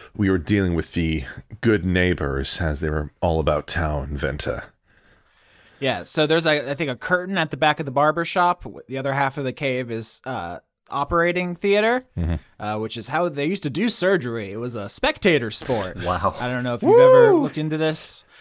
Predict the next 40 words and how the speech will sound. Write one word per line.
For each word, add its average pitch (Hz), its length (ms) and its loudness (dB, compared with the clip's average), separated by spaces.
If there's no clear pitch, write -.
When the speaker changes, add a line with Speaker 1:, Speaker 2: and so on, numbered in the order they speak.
Speaker 2:
It's - 460 -6
real 208 380 6
wild 254 400 6
the 156 60 2
way 151 120 4
people 147 240 0
used 139 200 -2
to 147 40 -2
get 139 340 0
nasty 139 440 0
inside 139 320 0
the 131 40 -6
body. 156 400 4
And, 131 240 -2
uh, 127 320 0
if 123 160 -12
you 131 60 -8
wanna 135 120 -4
step, - 340 -6
step - 220 0
behind 151 280 2
this 147 140 -4
curtain. 135 560 0
Speaker 1:
Uh, 135 200 8
O-, 135 220 6
O-, 147 320 6
Oze 156 260 4
will. 127 540 6
I 127 120 6
like 135 180 4
to 135 60 4
think 131 140 4
there's 113 180 4
a 113 40 2
little 117 140 4
bleacher 113 320 2
section 113 320 0
for, 113 400 2
you 123 100 4
know, 104 300 4